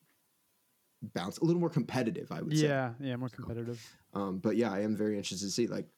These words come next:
Speaker 1: Isaac, what are your takes on, what, what are your outlooks on Green Bay? Let's start with that. Let's start with, like, what are your outlooks, not just for this game, but on Green Bay this season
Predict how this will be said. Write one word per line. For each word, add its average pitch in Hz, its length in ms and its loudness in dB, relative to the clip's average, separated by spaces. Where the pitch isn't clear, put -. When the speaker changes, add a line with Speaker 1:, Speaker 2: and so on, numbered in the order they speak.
Speaker 1:
Isaac, 117 260 4
what 113 140 2
are 127 100 2
your 98 140 0
takes - 260 0
on, 85 220 -2
what, 123 180 2
what 135 160 2
are 143 40 4
your 107 120 4
outlooks 110 320 0
on 104 140 0
Green 107 180 2
Bay? 104 140 2
Let's 123 180 0
start 240 140 0
with 147 100 0
that. 98 240 -6
Let's 117 140 0
start 156 160 2
with, 131 80 0
like, 113 160 2
what 120 100 4
are - 40 6
your 110 120 2
outlooks, 110 340 0
not 113 140 2
just 113 180 -2
for - 60 -4
this 98 180 -2
game, 98 340 -2
but 104 260 -4
on 113 160 2
Green 110 180 4
Bay 101 120 2
this 87 160 -4
season 110 440 0